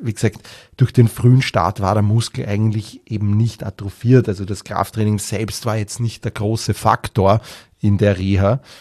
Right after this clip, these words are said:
weil er, der Typ eh muskulär super beieinander war. Es ging eher um diese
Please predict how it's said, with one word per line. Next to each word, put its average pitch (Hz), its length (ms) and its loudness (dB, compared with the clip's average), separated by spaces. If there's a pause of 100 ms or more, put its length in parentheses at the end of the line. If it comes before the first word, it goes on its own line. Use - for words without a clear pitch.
(420)
weil 101 200 -4
er, 95 140 -8 (180)
der 110 160 0
Typ 117 220 0
eh 139 440 2 (600)
muskulär 131 680 6
super 113 340 2
beieinander 98 480 -2
war. 101 240 -2 (300)
Es - 180 -4
ging 117 140 4
eher 113 340 4
um 113 100 4
diese 104 400 0